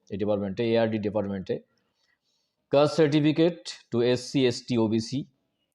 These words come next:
মেধাশ্রী প্রকল্প রয়েছে, শিক্ষাশ্রী প্রকল্প রয়েছে, নয় নম্বর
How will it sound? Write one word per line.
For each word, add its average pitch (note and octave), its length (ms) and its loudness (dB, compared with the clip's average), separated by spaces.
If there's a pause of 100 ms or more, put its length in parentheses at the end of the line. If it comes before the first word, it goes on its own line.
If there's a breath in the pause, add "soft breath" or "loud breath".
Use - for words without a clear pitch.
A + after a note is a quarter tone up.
(640)
মেধাশ্রী C3+ 540 0
প্রকল্প B2 400 -2
রয়েছে, A2 440 0 (260)
শিক্ষাশ্রী C#3 600 -4
প্রকল্প B2 440 -4
রয়েছে, G#2+ 360 -2
নয় A2 200 -2
নম্বর A#2 320 -2